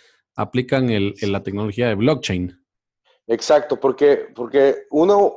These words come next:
Speaker 2: el, el fideicomiso le da la seguridad de que el inmueble existe, está ahí, está bien administrado.
Speaker 1: Ok.
Speaker 2: Y la, y el blockchain le da la seguridad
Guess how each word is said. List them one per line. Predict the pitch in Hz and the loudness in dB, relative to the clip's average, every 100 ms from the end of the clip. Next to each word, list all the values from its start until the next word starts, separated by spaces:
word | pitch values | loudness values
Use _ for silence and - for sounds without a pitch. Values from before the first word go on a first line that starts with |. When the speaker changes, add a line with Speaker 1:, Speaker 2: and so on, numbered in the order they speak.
| 127 | 0
Speaker 2:
el, | 135 123 | 2 2
el | 131 127 | 2 2
fideicomiso | 139 131 143 165 175 | 2 2 2 0 2
le | 180 | 4
da | 151 | 6
la | 160 | 4
seguridad | 165 147 120 123 131 | 2 0 2 4 6
de | 156 | 4
que | 151 | 2
el | 127 | -2
inmueble | 117 117 139 143 156 | -2 0 2 4 2
existe, | 151 165 160 - | -2 -10 -8 -2
está | 147 - 131 | -2 2 4
ahí, | 135 160 | 4 2
está | 123 - | 0 2
bien | 127 | 4
administrado. | 120 113 98 - 107 98 85 _ _ _ _ _ - | 4 0 -4 -4 -2 -2 -4 _ _ _ _ _ -12
Speaker 1:
Ok. | 98 | -6
Speaker 2:
Y | 104 135 | -4 2
la, | 170 180 151 | 4 2 2
y | |
el | 175 | 2
blockchain | 175 165 160 180 156 | 4 4 2 -2 2
le | |
da | 139 | 4
la | 139 147 | 4 2
seguridad | 156 151 147 131 131 | 0 0 2 4 2